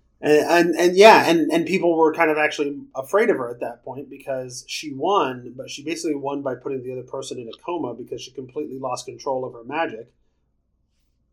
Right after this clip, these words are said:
And what's more, the way she defeated her opponent was she used an incantation that Zélie taught her, but Zélie taught her the incantation on the promise that she would never use it against the Magi.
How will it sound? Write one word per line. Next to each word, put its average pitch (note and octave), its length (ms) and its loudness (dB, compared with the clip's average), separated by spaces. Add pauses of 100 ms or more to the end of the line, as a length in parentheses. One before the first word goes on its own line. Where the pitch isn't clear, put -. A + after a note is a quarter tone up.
(140)
And G3+ 180 -2
what's G3+ 240 0
more, F3+ 580 4 (340)
the D#3+ 100 0
way F#3 280 6
she E3+ 380 -6
defeated D3 640 -2
her C#3+ 140 -4
opponent C3 540 -8
was B2+ 580 -12
she - 200 -12
used D#3+ 480 -2
an D3+ 100 -6
incantation D3+ 840 -8
that B2 140 -12
Zélie C#3 420 -4
taught F#3 300 -4
her, A#2+ 340 -16 (420)
but D#3+ 100 -4
Zélie D#3+ 440 0
taught F3 240 0
her D#3 160 2
the C#3 100 -10
incantation B2+ 840 -10
on D3 260 -8
the C3+ 100 -8
promise E3 580 -4
that - 140 -12
she C#3 160 -14
would C#3 200 -12
never D3 320 -6
use C#3 300 -12
it C3+ 120 -8
against B2+ 280 -12
the A2+ 60 -14
Magi. C#3 320 -8